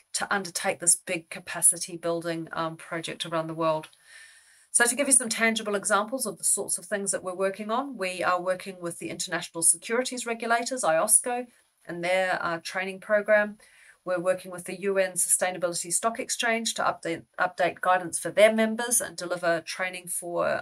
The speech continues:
um, issuers. We're working with ifac, um, the accounting side, to deliver training to supplement existing accounting qualifications. And we are also working alongside the Global Reporting Initiative, um, and with C D P,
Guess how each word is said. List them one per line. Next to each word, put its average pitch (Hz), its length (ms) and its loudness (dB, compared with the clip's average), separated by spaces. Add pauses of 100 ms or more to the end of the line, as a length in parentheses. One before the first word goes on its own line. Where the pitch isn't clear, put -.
um, 165 260 -4
issuers. 247 560 0 (540)
We're 175 180 -2
working 175 340 -4
with 165 160 -6 (100)
ifac, 220 540 4 (240)
um, 170 520 -8
the - 100 -10
accounting 196 480 -6
side, 208 420 4
to - 100 -8
deliver 175 340 -6
training 208 560 -4 (340)
to - 100 0
supplement - 580 2
existing 196 460 0
accounting 196 420 -6
qualifications. 196 920 -4 (520)
And 208 200 2
we 208 240 -4
are 196 160 4
also 214 340 2
working 190 360 -4
alongside 190 800 0
the 180 180 -6
Global 170 340 0
Reporting 233 480 -2
Initiative, 233 640 -4 (420)
um, 170 320 0
and 175 200 -4
with 170 140 -2
C 175 260 2
D 165 140 -4
P, 196 480 -4